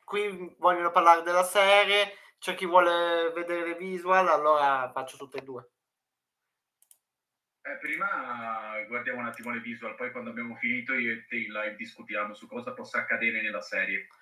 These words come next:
Speaker 1: Ok, fammi leggere sto com-, fammi leggere un attimo Duncan e continuiamo. Poi Evolution anche
Speaker 2: Aspetta che io
Speaker 1: Dimmi.
Speaker 2: quasi quasi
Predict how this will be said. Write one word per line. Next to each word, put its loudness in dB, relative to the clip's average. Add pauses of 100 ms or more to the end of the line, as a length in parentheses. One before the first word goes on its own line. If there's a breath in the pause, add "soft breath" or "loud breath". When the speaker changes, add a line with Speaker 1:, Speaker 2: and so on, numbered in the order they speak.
(320 soft breath)
Speaker 1:
Ok, 10
fammi 12
leggere 10
sto 6
com-, 4
fammi 10
leggere 8
un 6
attimo 4
Duncan 8
e 2
continuiamo. -2 (960)
Poi 12
Evolution 6
anche 12
Speaker 2:
Aspetta -4
che -2
io -4 (380)
Speaker 1:
Dimmi. -2 (880)
Speaker 2:
quasi -6
quasi -4